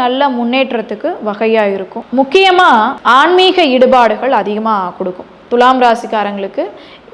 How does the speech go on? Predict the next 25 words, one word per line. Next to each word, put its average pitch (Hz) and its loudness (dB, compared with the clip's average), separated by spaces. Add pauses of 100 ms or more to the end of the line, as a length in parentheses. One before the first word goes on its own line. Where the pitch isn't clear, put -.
(140)
பக்தி 262 2 (100)
உணர்வை 240 0
அதிகப்படுத்தி 202 -8
கொடுக்கும். 175 -16 (160)
தனுசு 359 4
ராசி 330 4
அன்பர்களுக்கு 214 0 (140)
மூன்றாம் 269 4
இடத்துல 208 0 (520)
ராகுவும் 226 2 (480)
ஒன்பதாம் 277 4
இடத்துல 214 0 (180)
கேதுவும் 233 4
பயிற்சி 196 -2
ஆகுறாங்க. 185 -6 (540)
இப்ப 330 2 (120)
இது 370 4
இவங்களுக்கு 320 4 (100)
முயற்சிகள்ல 330 4
இருந்த 262 2 (100)
தடைகள்லாம் 254 2
பனி 214 -2
போல 240 4
விலகி 202 -2
போயிரும். 190 -6